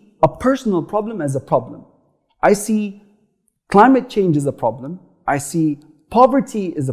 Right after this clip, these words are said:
problem. I, you know, I've, I'm, I'm grateful to God that I was able to travel so many places. And I'm like, "You wanna know what the problem is? Imagine you see a pregnant woman." This happened to me in Mumbai. I was there for a wedding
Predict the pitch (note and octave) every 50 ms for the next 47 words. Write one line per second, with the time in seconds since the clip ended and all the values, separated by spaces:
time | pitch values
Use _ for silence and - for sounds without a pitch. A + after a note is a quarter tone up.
0 | - - C3+ A2+ A2+ A#2+ A#2+ B2+ D3+ F3 - _ _ _ _ _ _ - D#3+ D3+
1 | - E3+ - G3 E3+ E3+ D#3 - D3+ D#3+ C#3 C3+ C3+ C#3 D#3+ E3 D#3 C#3+ - -
2 | D3+ D#3 C#3+ C#3 B2+ F#3+ A#3 A3+ - - G#3 G3+ F#3 F3 - D3+ C#3 F3+ G3+ F3
3 | E3+ D3+ D3 C#3 D#3 F#3+ F3 F3 D3+ C#3+ - - F3+ F3+ F3 E3+ D3+ - F#3 F#3
4 | F3 D#3 - F3 E3+ D#3+ E3 C#3 C3 C#3+ C#3+ D3 D3 - - E3 D#3 D3 C#3+ -
5 | E3 A3+ D#4+ G4 G4 F#4+ F4 D#4+ D#4+ D4+ D4 C#4 C4 B3 A#3 A#3+ A#3 A#3 A#3 A#3+
6 | A#3+ A#3+ B3 A#3+ G3+ - - _ _ _ _ _ _ _ - F#3 G3 A3 B3 C4+
7 | B3+ A3 B3+ B3+ B3 A#3 - - G3 G3+ G3 - - G#3 G#3 G#3 G#3+ - - _
8 | - D#3 D#3 - - - - A3+ G#3 G3 A#3 A#3+ A#3 A3 G#3+ G#3+ G3+ E3 D3+ D3
9 | D#3+ F3+ - D3+ D#3+ D#3 F3+ F#3 F3+ - E3 - E3+ E3 E3 D#3 C#3+ C#3+ D3 D3+
10 | C#3+ B2+ A#2 A2 G2+ - C3 C3+ C3 B2+ D3 E3 F3 F#3 G3 - - - - C3+
11 | C3 B2 C3 D#3+ F3 F3+ G#3 G#3+ A3 A3 -